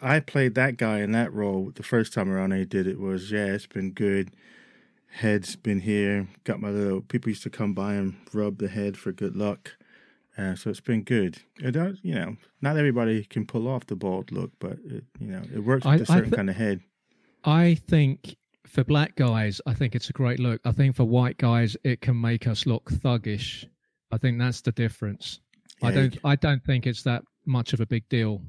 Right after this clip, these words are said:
Speaker 2: for, for black guys. I genuinely don't. And
Speaker 1: Yeah.
Speaker 2: I can't really imagine you with hair. I just think your look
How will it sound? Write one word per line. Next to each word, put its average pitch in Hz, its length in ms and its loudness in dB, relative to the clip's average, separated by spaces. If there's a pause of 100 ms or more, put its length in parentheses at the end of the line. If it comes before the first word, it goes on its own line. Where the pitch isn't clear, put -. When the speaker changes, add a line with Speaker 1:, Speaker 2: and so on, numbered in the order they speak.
Speaker 2:
for, 107 240 -4
for 120 140 -4
black 113 300 -4
guys. 107 260 -2
I 110 40 0
genuinely 107 520 -2
don't. 101 380 -4 (140)
And 104 200 -4 (300)
Speaker 1:
Yeah. 95 80 -6 (360)
Speaker 2:
I 120 60 0
can't 120 260 -2
really 110 200 -2
imagine 113 400 -2
you 98 280 -2
with 104 160 -2
hair. 120 260 2
I 98 60 -2
just - 240 -6
think 107 220 -6
your 113 220 0
look 113 220 -2